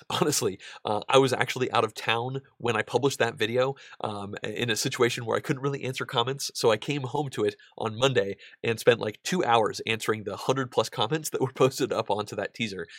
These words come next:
Uh, there was a lot of feedback given, which I really appreciate. Um, it seems like people in general enjoyed it,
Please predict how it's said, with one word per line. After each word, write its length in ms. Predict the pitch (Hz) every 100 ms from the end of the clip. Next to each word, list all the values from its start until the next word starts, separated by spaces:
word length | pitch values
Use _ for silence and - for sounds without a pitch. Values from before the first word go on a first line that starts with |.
| - -
Uh, 220 | 104 98
there 100 | 104
was 80 | 107
a 60 |
lot 180 | 120 139
of 80 | 135
feedback 320 | 131 113 95
given, 220 | 104 95 92
which 160 | 104
I 60 | 104
really 360 | 104 113 104
appreciate. 560 | - - 98 - 87 - - - - -
Um, 180 | 104
it 80 | 151
seems 160 | 151 143
like 160 | 135
people 240 | - 143 139
in 100 | 117
general 460 | 120 120 139 139 -
enjoyed 560 | 110 107 113 107 143 -
it, 240 | 214 -